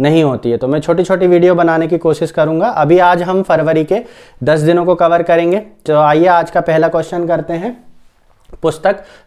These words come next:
फियरलेस गवर्नेंस किसके द्वारा लिखी गई है? तो पुस्तक फियरलेस गवर्नेंस जो है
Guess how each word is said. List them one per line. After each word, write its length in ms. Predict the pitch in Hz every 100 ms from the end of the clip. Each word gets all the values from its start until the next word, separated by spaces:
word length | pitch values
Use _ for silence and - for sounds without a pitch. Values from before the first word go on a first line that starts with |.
| -
फियरलेस 460 | 170 185 196 196
गवर्नेंस 540 | 160 160 170 175 202 -
किसके 340 | 160 - 180
द्वारा 260 | 170 160 165
लिखी 300 | 156 - 151
गई 160 | 147
है? 180 | 131 113 - - -
तो 60 | 139
पुस्तक 380 | 160 160 180
फियरलेस 420 | - 180 185 190 175
गवर्नेंस 460 | 180 180 185 185
जो 160 | 165 180
है 280 | 170 202